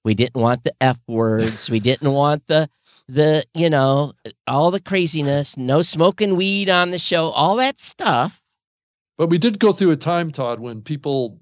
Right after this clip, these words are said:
Speaker 2: did that because they were, like, at the cutting edge,
Speaker 1: But,
Speaker 2: right?
Speaker 1: but I
Speaker 2: They were
Speaker 1: ran
Speaker 2: trying
Speaker 1: it,
Speaker 2: to be edgy with their content,
Speaker 1: but I ran
Speaker 2: right?
Speaker 1: it, but I,
Speaker 2: Especially the comedians.
Speaker 1: right, but I ran a network that purposely went after advertising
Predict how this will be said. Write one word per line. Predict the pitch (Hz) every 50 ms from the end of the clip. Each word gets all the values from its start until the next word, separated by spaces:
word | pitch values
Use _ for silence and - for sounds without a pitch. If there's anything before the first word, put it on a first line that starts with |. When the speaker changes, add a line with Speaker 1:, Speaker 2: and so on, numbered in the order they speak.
| - _
Speaker 2:
did | - 175 220 190
that | 143 123 117 107 104 107 - -
because | 135 117 117 - 127 123 117 107 98
they | - 120 113 113
were, | 113 110 107 107 107
like, | 101 101 101 101 104 -
at | 98 98
the | - 101
cutting | - - 107 98 98 95 98 101
edge, | 107 104 98 95 92
Speaker 1:
But, | 156 165 156 147 -
Speaker 2:
right? | - 92 95 104 107 - _
Speaker 1:
but | - - 160
I | 156 160 170
Speaker 2:
They | 170
were | 175
Speaker 1:
ran | 185
Speaker 2:
trying | 185 170
Speaker 1:
it, | -
Speaker 2:
to | 139
be | 135 131 127 139 156
edgy | 165 131 170 165 151
with | 147 151 -
their | 131 117 113
content, | - 131 139 147 143
Speaker 1:
but | 190 180 180
I | 175
ran | 170 165 180 180 175
Speaker 2:
right? | 170 -
Speaker 1:
it, | - - 147
but | 156 156
I, | 156
Speaker 2:
Especially | 151 151 147 147
the | 135 131
comedians. | 131 - 120 127 139 160 160 156 143 135
Speaker 1:
right, | 156 156 170 190 208 165 156 156
but | - 147
I | 143 156 196
ran | 226 262 254 247 240
a | 226
network | 196 214 262 285 220 185 156 147 160 170 - - _ _ _ _ _ _ _ _ -
that | 165 165 -
purposely | - 202 220 247 247 - - 254 254
went | 247 247 240
after | 247 254 254 - 240 226
advertising | 240 277 285 262 180 - 151 135 120 117 117 127 127 139 143